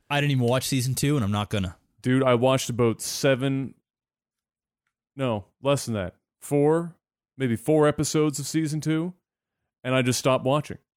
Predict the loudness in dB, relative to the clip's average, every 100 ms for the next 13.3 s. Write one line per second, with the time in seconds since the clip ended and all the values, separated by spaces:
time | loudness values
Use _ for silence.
0 | _ -12 -4 -2 0 2 2 2 0 2
1 | 0 0 0 0 -2 _ _ _ _ -10
2 | -6 0 0 0 _ _ _ _ _ _
3 | -2 0 2 2 2 4 4 4 2 0
4 | -2 0 2 0 0 0 0 -2 _ 2
5 | 2 2 -4 -14 -12 -12 -2 2 4 4
6 | 4 4 2 2 2 4 6 4 0 -6
7 | -14 -20 _ _ _ _ -20 _ _ _
8 | -4 -2 2 4 4 4 4 2 0 2
9 | 0 0 -2 -4 -2 0 0 -2 -6 -10
10 | -4 -2 0 0 0 -2 0 0 0 -2
11 | -2 0 -2 -2 -2 0 0 2 2 2
12 | 0 -2 -2 0 2 2 2 0 0 0
13 | 0 0 -2